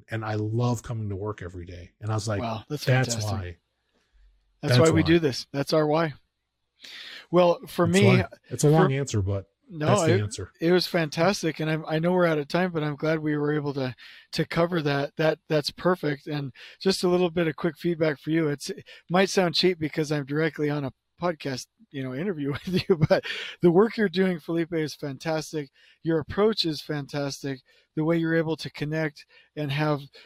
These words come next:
Speaker 2: the humility and connection and expertise all together.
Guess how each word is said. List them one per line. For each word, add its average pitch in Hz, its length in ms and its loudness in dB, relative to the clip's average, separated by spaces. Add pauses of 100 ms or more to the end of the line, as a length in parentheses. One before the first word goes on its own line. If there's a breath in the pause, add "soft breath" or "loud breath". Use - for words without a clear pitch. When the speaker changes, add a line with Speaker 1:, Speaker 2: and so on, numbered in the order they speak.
(140 loud breath)
Speaker 2:
the 143 240 4
humility 160 800 2
and 143 160 -6
connection 151 560 -2
and 143 180 -8
expertise 151 680 -2
all 156 240 4
together. 143 500 0